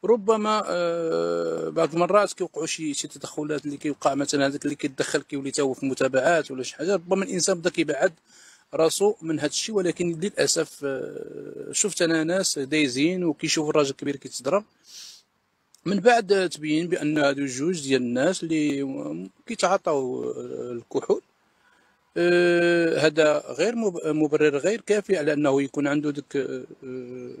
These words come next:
السلوك العدواني بهذيك الطريقه، خصوصاً ان راجل كبير عليه. آه، بالاضافه الطريقه اللي كان كيضربوا بها،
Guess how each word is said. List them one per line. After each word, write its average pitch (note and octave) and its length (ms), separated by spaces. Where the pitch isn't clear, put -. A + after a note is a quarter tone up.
السلوك D#3 500
العدواني D#3 540
بهذيك D#3+ 280
الطريقه، D3+ 500
خصوصاً F#3 340
ان F#3 180
راجل E3 360
كبير D#3 280
عليه. F3 260
آه، F3 680
بالاضافه G3 540
الطريقه A3 400
اللي B3 120
كان G#3 140
كيضربوا D#3+ 420
بها، C#3 280